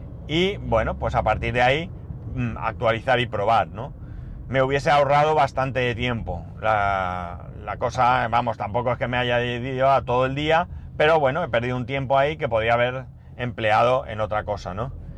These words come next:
Al final se ha quedado todo instalado, la gente muy contenta de ver que ya puede imprimir, que todo el mundo tiene impresora cercana, que, eh, la gente, todo el mundo puede escanear, simplemente es acercarse al escáner, darle al botón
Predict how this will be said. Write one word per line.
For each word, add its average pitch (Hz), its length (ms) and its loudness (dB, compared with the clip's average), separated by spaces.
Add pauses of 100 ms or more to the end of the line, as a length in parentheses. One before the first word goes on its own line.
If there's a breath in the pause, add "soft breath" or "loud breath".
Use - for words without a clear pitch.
(400 loud breath)
Al 139 120 2
final 160 280 2
se 175 120 0
ha 160 40 2
quedado 156 300 4
todo 160 200 2
instalado, 202 520 4
la 175 120 2
gente 139 260 -2
muy 143 120 -4
contenta 143 500 0
de 131 40 4
ver 143 220 2
que 123 100 -2
ya 123 140 2
puede 135 320 2
imprimir, 143 680 -4
que 127 140 0
todo 131 160 4
el 131 60 -2
mundo 135 220 -2
tiene 131 180 -2
impresora 123 420 0
cercana, 170 720 2
que, 117 300 0 (1200 loud breath)
eh, 135 140 0
la 127 160 4
gente, 143 300 -4
todo 147 140 4
el 143 60 2
mundo 143 260 -2
puede 131 200 2
escanear, 123 640 2
simplemente 127 520 -2
es 120 100 -4
acercarse 117 440 -2
al 110 80 0
escáner, 127 400 0
darle 120 220 0
al 117 80 2
botón 120 440 2